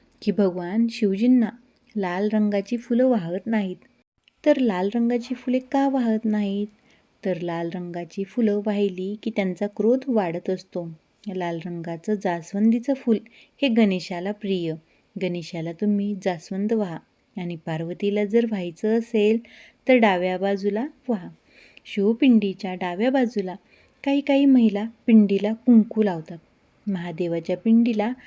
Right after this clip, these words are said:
तुम्ही चंदन लावू शकता, भस्म लावू शकतात. देवांना पांढऱ्या रंगाची फुले वाहा. फक्त लाल फूल, केतकीचं फूल आणि चाफ्याचं फूल हे भगवान शिवजींना चालत नाही.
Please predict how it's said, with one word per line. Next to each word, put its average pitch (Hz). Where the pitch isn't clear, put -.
तुम्ही 233
चंदन 196
लावू 180
शकता, 170
भस्म 220
लावू 202
शकतात. 180
देवांना 175
पांढऱ्या 196
रंगाची 226
फुले 226
वाहा. 170
फक्त 233
लाल 190
फूल, 254
केतकीचं 233
फूल 247
आणि 202
चाफ्याचं 190
फूल 247
हे 240
भगवान 208
शिवजींना 247
चालत 185
नाही. 196